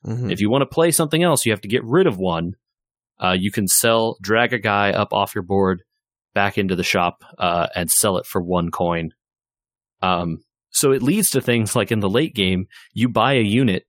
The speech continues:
Speaker 2: just to give plus one, plus one to other units, sell a guy to play that guy, then sell the guy who just gave the plus one 'cause he's, his actual unit is terrible,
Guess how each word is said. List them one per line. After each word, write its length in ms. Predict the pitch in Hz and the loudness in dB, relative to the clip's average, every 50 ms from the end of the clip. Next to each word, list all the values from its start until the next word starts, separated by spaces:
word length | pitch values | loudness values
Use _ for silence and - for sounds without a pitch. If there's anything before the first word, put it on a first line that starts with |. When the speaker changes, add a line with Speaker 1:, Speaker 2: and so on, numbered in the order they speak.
| - 113 | -16 -8
Speaker 2:
just 380 | - 113 113 117 - - - - | -4 -2 -2 0 -2 -4 -4 -4
to 80 | 113 | -4
give 440 | 98 92 107 113 120 117 104 95 - _ - | -2 0 2 2 2 2 0 -4 -8 _ -10
plus 260 | - - 113 107 - | -2 -2 -2 0 0
one, 200 | 120 113 113 110 | 0 0 0 0
plus 280 | 104 - 107 98 - - | 0 0 0 0 0 0
one 260 | 110 113 110 104 95 | 0 0 0 0 0
to 180 | - 117 117 - | -2 -2 -2 0
other 300 | 107 107 110 113 110 98 | 2 0 2 2 0 0
units, 520 | 92 110 131 113 85 85 - - - - - - - - _ _ _ _ _ _ _ _ _ _ _ _ _ _ _ _ _ _ _ _ _ _ _ _ - - | 0 0 2 0 0 -2 -2 -4 -4 -6 -6 -14 -20 -20 _ _ _ _ _ _ _ _ _ _ _ _ _ _ _ _ _ _ _ _ _ _ _ _ -10 -4
sell 280 | - - - 120 123 123 | -2 2 2 4 4 4
a 40 | |
guy 200 | 117 127 120 120 | 4 4 4 2
to 80 | 117 117 | 2 0
play 220 | - - 123 117 | 0 0 2 2
that 160 | 110 104 107 101 | 4 2 2 2
guy, 320 | 98 90 90 92 98 107 - _ - _ _ _ _ | 2 2 2 2 0 0 -4 _ -20 _ _ _ _
then 200 | - 110 110 110 | 0 0 2 2
sell 280 | - - 131 120 117 110 | 2 2 2 2 2 2
the 60 | 117 | 2
guy 220 | 107 120 117 113 | 2 2 2 2
who 100 | 104 110 104 | 2 2 2
just 200 | 110 117 - - | 0 0 -2 0
gave 220 | - - 110 101 | 0 0 0 0
the 80 | 107 98 | -4 -4
plus 300 | - - 110 104 - - | -2 0 0 0 0 0
one 240 | 120 120 110 104 95 | 0 0 0 0 -2
'cause 120 | 101 90 | -4 -4
he's, 220 | 95 92 - - - _ _ _ _ | -4 -4 -4 -4 -6 _ _ _ _
his 380 | - 104 98 92 90 - - - - _ _ _ _ - | -4 -2 -2 -2 -2 -4 -6 -8 -10 _ _ _ _ -2
actual 440 | - 104 107 - - 120 107 98 95 | 0 0 0 0 0 0 0 0 2
unit 260 | 95 107 104 95 - | 2 2 0 0 0
is 120 | 92 95 - | 0 -2 0
terrible, 520 | - 123 117 104 92 87 90 95 104 - | 0 2 2 2 0 0 -2 -4 -4 -6